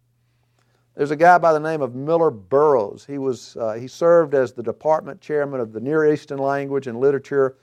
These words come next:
at Yale, and, uh, Yale Graduate School and became one of the world's great authorities on the Dead Sea Scrolls. Listen to this observation he made. He said, "There's a type of Christian faith which seems to be quite common where people accept a Christian belief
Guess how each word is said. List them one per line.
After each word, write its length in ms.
at 140
Yale, 480
and, 160
uh, 60
Yale 300
Graduate 400
School 260
and 100
became 300
one 160
of 60
the 60
world's 400
great 300
authorities 500
on 120
the 80
Dead 240
Sea 160
Scrolls. 500
Listen 260
to 40
this 120
observation 680
he 60
made. 220
He 60
said, 300
"There's 200
a 60
type 320
of 140
Christian 420
faith 440
which 180
seems 360
to 80
be 140
quite 380
common 440
where 120
people 400
accept 420
a 40
Christian 480
belief 360